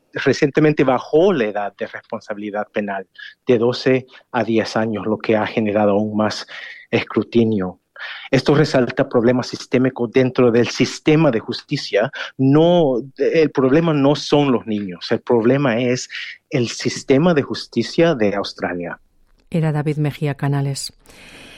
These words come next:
Speaker 2: De hecho, en agosto del año pasado, el Comisionado Nacional de la Infancia de Australia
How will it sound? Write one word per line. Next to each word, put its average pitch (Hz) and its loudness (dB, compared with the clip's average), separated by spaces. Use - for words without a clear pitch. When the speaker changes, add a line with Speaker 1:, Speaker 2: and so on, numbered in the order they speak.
Speaker 2:
De 202 2
hecho, 302 0
en 190 4
agosto 202 0
del 202 2
año 175 2
pasado, 170 0
el 208 0
Comisionado 151 0
Nacional 160 0
de 175 2
la 160 2
Infancia 175 0
de 156 0
Australia 170 0